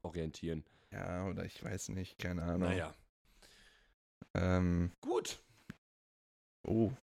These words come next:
Speaker 2: oh, okay, was? Nochmal? <laughs> Das war grad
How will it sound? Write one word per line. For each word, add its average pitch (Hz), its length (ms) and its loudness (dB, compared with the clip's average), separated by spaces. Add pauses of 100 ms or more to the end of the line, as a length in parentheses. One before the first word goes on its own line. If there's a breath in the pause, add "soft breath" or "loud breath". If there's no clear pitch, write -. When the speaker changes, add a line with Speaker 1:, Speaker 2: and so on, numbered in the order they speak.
Speaker 2:
oh, 120 180 4 (160)
okay, 107 360 6
was? - 340 6
Nochmal? 131 460 12 (160)
<laughs> - 160 8 (1120 loud breath)
Das - 280 10
war 151 100 12
grad - 500 12